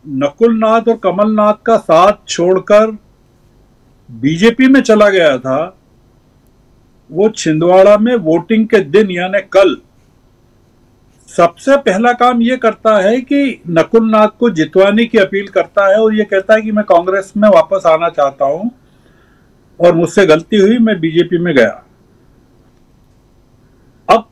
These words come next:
पलायन उल्टा शुरू होगा। वे तमाम लोग जो गए हैं यहां से बीजेपी से, अ, कांग्रेस से बीजेपी में या दूसरे दलों से,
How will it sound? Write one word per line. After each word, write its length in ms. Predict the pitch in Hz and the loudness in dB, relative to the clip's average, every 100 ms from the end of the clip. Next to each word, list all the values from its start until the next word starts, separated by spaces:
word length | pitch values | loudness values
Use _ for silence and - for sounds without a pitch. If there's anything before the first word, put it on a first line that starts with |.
| 202 | -4
पलायन 460 | 165 156 208 311 302 | -2 -2 -2 -4 -4
उल्टा 380 | 220 240 359 269 | -6 -4 -2 -2
शुरू 300 | 233 208 160 | -2 -4 -4
होगा। 320 | 131 104 - _ _ _ _ _ _ _ _ _ _ _ _ _ _ _ _ _ _ _ _ _ _ _ | -4 -10 -12 _ _ _ _ _ _ _ _ _ _ _ _ _ _ _ _ _ _ _ _ _ _ _
वे 260 | 135 156 233 | -6 0 0
तमाम 440 | 233 175 185 214 202 | 0 -2 0 0 0
लोग 320 | 202 220 180 | 0 0 0
जो 120 | 196 143 | -4 0
गए 280 | 135 214 | 2 2
हैं 240 | 202 160 175 | 2 -2 -4
यहां 300 | 147 127 127 | -4 -2 -6
से 180 | - 123 117 - _ - | -6 -6 -8 -12 _ -4
बीजेपी 560 | 127 123 135 135 156 143 | -2 0 0 0 -2 0
से, 140 | 151 | 2
अ, 280 | 147 147 131 127 | 2 0 -2 2
कांग्रेस 500 | 127 143 156 156 - | 2 2 0 0 -2
से 80 | 131 | -4
बीजेपी 480 | 120 113 110 - 110 | -2 -4 -6 -6 -4
में 200 | 131 180 | -2 0
या 180 | 180 156 | 0 0
दूसरे 380 | 135 139 147 131 | -4 -10 -4 -2
दलों 300 | 113 107 107 | -2 -4 -8
से, 300 | 117 147 190 | -4 -2 -2